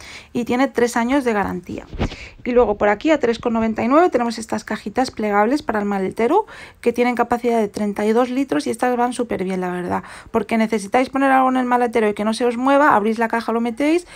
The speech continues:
luego cuando lo saquéis lo dobláis y no os ocupa nada de espacio. Cuestan tres noventa y nueve y está en color rojo y negro.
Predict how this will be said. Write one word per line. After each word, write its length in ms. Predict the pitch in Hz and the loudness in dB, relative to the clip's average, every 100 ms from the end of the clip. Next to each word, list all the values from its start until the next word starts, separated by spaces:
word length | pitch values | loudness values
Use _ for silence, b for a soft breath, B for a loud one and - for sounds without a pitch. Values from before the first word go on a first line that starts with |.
| B B | B B
luego 240 | 240 254 240 | 2 4 4
cuando 220 | 247 240 | 2 0
lo 80 | 233 | -2
saquéis 400 | 247 294 320 262 | -2 0 0 2
lo 120 | 226 | 2
dobláis 440 | 214 233 277 311 | 2 6 6 4
y 100 | - | 2
no 80 | 226 | 0
os 80 | 226 | 0
ocupa 340 | 226 220 277 | -6 -2 -2
nada 360 | 247 214 214 208 | 0 2 4 2
de 80 | 190 | 0
espacio. 500 | - 190 180 196 180 | -4 -6 -6 -6 -8
Cuestan 280 | 202 233 | -4 -4
tres 180 | 214 220 | -4 -4
noventa 340 | 226 220 220 226 | -2 -2 -2 -2
y 60 | |
nueve 320 | 240 254 320 359 B B B B | 0 2 2 0 B B B B
y 60 | |
está 200 | 233 - | 0 2
en 80 | 240 | 2
color 260 | 240 240 208 | 6 4 6
rojo 320 | 233 233 285 | 2 4 2
y 120 | 214 196 | 2 -2
negro. 360 | 175 - - | -4 -6 -10